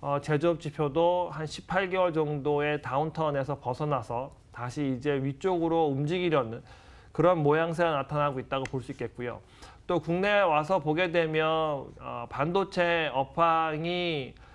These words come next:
좋아질 거다라는 기대감 때문에 올라왔는데, 실제로 이제 상반기에 가면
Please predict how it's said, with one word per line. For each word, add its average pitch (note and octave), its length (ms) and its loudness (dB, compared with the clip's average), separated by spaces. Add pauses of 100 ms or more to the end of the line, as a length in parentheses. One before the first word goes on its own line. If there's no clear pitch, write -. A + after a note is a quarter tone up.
(200)
좋아질 G3+ 540 4
거다라는 F#3+ 720 0
기대감 G3 560 2
때문에 F#3 280 2
올라왔는데, C#3+ 760 2
실제로 F#3+ 760 0
이제 D#3 260 0
상반기에 F3+ 680 0
가면 C3 560 -4